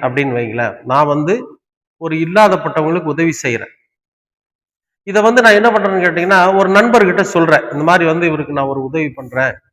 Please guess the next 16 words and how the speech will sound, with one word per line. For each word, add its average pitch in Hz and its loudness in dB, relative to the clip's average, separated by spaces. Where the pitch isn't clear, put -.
அஹ், 117 -6
நான் 165 0
வந்து 151 -2
இயேசு 165 -2
கிறிஸ்துவை 135 -10
நான் 131 -8
வந்து 139 -6
வணங்குறேன். 131 0
இயேசு 196 -6
கிறிஸ்து 185 -2
எனக்கு 160 -2
கற்றுக் 170 -2
கொடுத்திருக்கிற 160 -4
விஷயம் 147 -6
என்னன்னு 139 -8
கேட்டீங்கன்னா, 123 -6